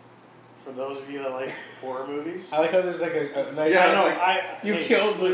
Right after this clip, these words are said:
Speaker 2: you killed the momentum of the
Speaker 1: fuck, let's
Speaker 2: conversation.
Speaker 1: stop talking about Star Wars. You'd be like,
Speaker 3: <laughs> Well, we, it's
Speaker 1: really?
Speaker 3: Star Wars
Speaker 1: Like,
Speaker 3: is
Speaker 1: it's
Speaker 3: so
Speaker 1: so far away from coming out,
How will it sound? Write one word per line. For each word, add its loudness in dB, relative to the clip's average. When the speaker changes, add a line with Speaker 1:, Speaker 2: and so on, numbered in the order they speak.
Speaker 2:
you -4
killed -2
the -2
momentum -2
of -
the 0
Speaker 1:
fuck, 0
let's -4
Speaker 2:
conversation. 0
Speaker 1:
stop 2
talking -2
about -8
Star -8
Wars. -12
You'd -12
be -12
like, -10
Speaker 3:
<laughs> 0
Well, 4
we, 6
it's 2
Speaker 1:
really? -2
Speaker 3:
Star 0
Wars 2
Speaker 1:
Like, 0
Speaker 3:
is -2
Speaker 1:
it's -6
Speaker 3:
so 0
Speaker 1:
so -10
far 0
away -6
from -8
coming -8
out, -8